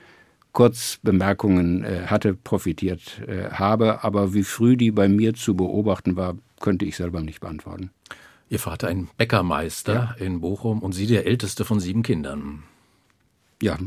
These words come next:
Speaker 1: das muss ja der
Speaker 2: Eine
Speaker 1: Weitergabe
Speaker 2: Tatsache.
Speaker 1: von, äh, äh, Begabungen oder vielleicht auch Gewohnheiten nicht im Wege stehen, ja.
Speaker 2: Wobei, wenn man viele Geschwister hat, kann ich mir schon vorstellen, das, ähm, schärft auch irgendwie die Rhetorik,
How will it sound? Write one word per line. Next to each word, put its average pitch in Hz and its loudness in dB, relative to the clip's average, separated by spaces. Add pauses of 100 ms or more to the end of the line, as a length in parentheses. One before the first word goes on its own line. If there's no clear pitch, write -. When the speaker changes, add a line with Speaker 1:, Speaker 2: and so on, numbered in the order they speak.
Speaker 1:
das - 0
muss 120 4
ja 127 8
der 104 8
Speaker 2:
Eine 104 8
Speaker 1:
Weitergabe 120 8
Speaker 2:
Tatsache. 113 4
Speaker 1:
von, 104 6
äh, 98 4
äh, 113 -2 (260)
Begabungen 127 8
oder 104 2
vielleicht 107 4
auch 107 -2
Gewohnheiten 113 4
nicht 107 0
im 104 2
Wege 80 -4
stehen, - -10
ja. 80 -12 (100)
Speaker 2:
Wobei, 92 2
wenn 95 0
man 98 0
viele 95 -2
Geschwister 95 -4
hat, 117 -2
kann 117 2
ich 113 0
mir 113 0
schon 123 -2
vorstellen, 113 0
das, - -6
ähm, 120 0
schärft 113 0
auch 101 -2
irgendwie 90 -4 (100)
die 95 -6
Rhetorik, - -8